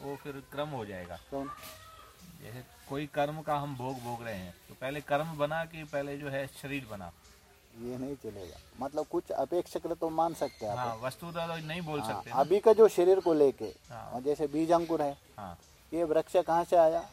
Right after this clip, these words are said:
Speaker 2: पहले हमने लगाया था।
Speaker 1: हाँ।
Speaker 2: वो कहाँ से? अधिक से बोल तो वो
Speaker 1: हाँ।
Speaker 2: तीन तक आगे गए तो अनावस्था आ गया।
Speaker 1: अनावस्था आ गया।
Speaker 2: नहीं चलेगा।
Speaker 1: हाँ।
Speaker 2: इसलिए संसार को भी अनादि माना।
Speaker 1: अनादि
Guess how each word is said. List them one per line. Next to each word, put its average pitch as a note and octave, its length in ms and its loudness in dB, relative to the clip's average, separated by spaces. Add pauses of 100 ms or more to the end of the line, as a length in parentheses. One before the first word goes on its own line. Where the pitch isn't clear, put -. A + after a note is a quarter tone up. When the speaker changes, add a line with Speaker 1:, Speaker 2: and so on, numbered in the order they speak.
(140)
Speaker 2:
पहले D#3 240 4
हमने D3+ 240 4
लगाया A#2+ 340 2
था। - 140 -16
Speaker 1:
हाँ। G#2+ 160 -14
Speaker 2:
वो F3 180 6
कहाँ F3+ 240 8
से? F#3+ 100 4
अधिक F3 240 6
से F3+ 80 2
बोल E3+ 160 0
तो F#3+ 140 4
वो C3+ 160 8 (140)
Speaker 1:
हाँ। G#2 220 -14 (260)
Speaker 2:
तीन F#3+ 200 0
तक C#3+ 160 4 (120)
आगे E3 300 8
गए F3+ 120 8
तो F3+ 80 6
अनावस्था C3+ 420 2
आ G2 40 -2
गया। - 240 -12
Speaker 1:
अनावस्था A#2 400 -10
आ - 80 -16
गया। - 260 -18
Speaker 2:
नहीं A#2+ 140 -10
चलेगा। D#2+ 340 -18
Speaker 1:
हाँ। A2 80 -20 (720)
Speaker 2:
इसलिए D#3+ 520 0
संसार D3+ 600 6
को D#3 260 -2
भी E3 160 -6
अनादि C3 440 -2
माना। G#2 280 -6
Speaker 1:
अनादि A2 320 -12